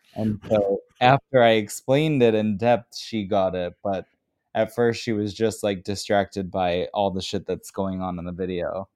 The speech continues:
Speaker 2: <laughs> And there's a lot going on.
Speaker 1: There is.
Speaker 2: Hokey Pokey, I posted it on tags podcast dot com. It's a lot of fun. And you're right, I don't think they use the term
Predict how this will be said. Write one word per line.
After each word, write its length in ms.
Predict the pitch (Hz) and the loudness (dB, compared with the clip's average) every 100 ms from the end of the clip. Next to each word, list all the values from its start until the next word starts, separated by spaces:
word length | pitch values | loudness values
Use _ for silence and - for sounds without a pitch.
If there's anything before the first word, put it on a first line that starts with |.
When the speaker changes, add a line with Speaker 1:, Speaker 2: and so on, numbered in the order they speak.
| _ _ _ | _ _ _
Speaker 2:
<laughs> 80 | - 139 - - - - - _ | -2 -2 -2 -12 -16 -18 -20 _
And 300 | 170 135 123 | -8 -2 0
there's 140 | 123 113 | 0 0
a 40 | |
lot 380 | 107 110 113 104 | 0 -2 -2 -2
going 380 | 104 98 98 95 | -2 0 -2 -2
on. 320 | 95 90 92 | -2 -2 2
Speaker 1:
There 380 | 117 117 110 104 | 2 4 2 2
is. 60 | 113 | 0
Speaker 2:
Hokey 240 | 110 131 | -2 -2
Pokey, 440 | 123 113 110 110 | 0 -2 0 0
I 60 | 104 | 0
posted 460 | 101 110 - 113 104 | 0 -2 -2 -4 -2
it 20 | |
on 160 | 104 | -2
tags 320 | 98 101 95 - | -2 -4 -4 -6
podcast 460 | 98 90 98 95 | -6 -4 -4 -4
dot 200 | 98 92 | -2 -4
com. 220 | - 92 | -4 -6
It's 140 | 87 - | -4 -6
a 40 | |
lot 240 | 87 90 95 | -4 -2 -2
of 80 | |
fun. 600 | 104 107 92 90 90 90 - _ 120 - _ | -4 -4 -4 -2 -4 -6 -10 _ -20 -20 _
And 760 | 110 104 101 101 101 98 98 98 - - | -6 -2 -2 -2 -2 -4 -6 -10 -14 -4
you're 160 | 131 | 0
right, 240 | 143 156 120 | 2 0 0
I 100 | 117 | 0
don't 300 | 131 147 139 | 0 -2 -2
think 160 | 147 127 | -6 -4
they 60 | |
use 380 | 117 113 107 92 | -4 -4 -6 -8
the 100 | 98 | -12
term 600 | - 107 98 95 92 90 | -6 -4 -2 -4 -8 -12